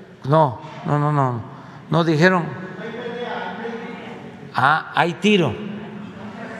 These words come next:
¿Y eso de dónde viene esa palabra? ¿De dónde?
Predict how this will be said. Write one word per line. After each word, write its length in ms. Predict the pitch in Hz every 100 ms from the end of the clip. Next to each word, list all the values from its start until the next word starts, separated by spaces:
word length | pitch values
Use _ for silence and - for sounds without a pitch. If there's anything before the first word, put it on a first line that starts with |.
| - - -
¿Y 120 | 165 208
eso 220 | - 208
de 160 | 170
dónde 320 | 160 190 196 185
viene 840 | 185 196 190 165 156 151 160 165
esa 480 | 160 165 143 135 131
palabra? 460 | 143 151 143 107 90 - - - - - - - - - - 269 262 240 254 254 247 - 196 165 - - 214 247 240 226 208 208 233 226 - - - - - - - -
¿De 160 | 113 135
dónde? 360 | 156 170 214